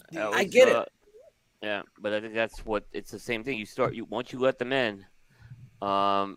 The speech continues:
Speaker 2: you're, you're letting them in.
Speaker 1: Yeah, but what, what do you do? Like, in the case of, in the case of, like, you know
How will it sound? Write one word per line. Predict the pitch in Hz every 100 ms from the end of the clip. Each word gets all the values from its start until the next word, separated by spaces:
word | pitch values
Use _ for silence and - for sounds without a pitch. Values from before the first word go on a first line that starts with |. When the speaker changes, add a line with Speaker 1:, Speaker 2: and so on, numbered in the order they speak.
| _
Speaker 2:
you're, | 92 101
you're | 92 110
letting | 110 104
them | 113
in. | 113 82 - _ _ _ _ - - -
Speaker 1:
Yeah, | 123 208 277 196
but | 196
what, | 196 226 - 202
what | 220
do | 277
you | 285
do? | 220 240 214 117
Like, | 120 135
in | 180
the | 170
case | - 202 202 196
of, | 151 151 147 123 - _ _ _ _ 131 _ -
in | 147
the | 139
case | - 170 160 180
of, | 143
like, | 139 135 120 - 131
you | 143
know | 113 92